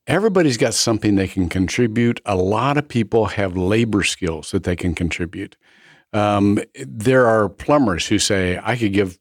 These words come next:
three hours a week on this day in this section of town."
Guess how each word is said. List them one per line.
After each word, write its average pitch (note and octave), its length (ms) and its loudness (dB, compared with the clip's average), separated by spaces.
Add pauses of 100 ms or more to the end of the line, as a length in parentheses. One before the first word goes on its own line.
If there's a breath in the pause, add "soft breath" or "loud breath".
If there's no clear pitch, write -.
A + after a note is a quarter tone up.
three A#2 360 0
hours A2 180 4
a G2 60 0
week G#2 340 2
on F2+ 220 0
this A2 220 0
day F#2+ 540 0 (460)
in G2 220 2
this A2 220 2
section G2 400 -2
of F2+ 100 -4
town." E2+ 400 -6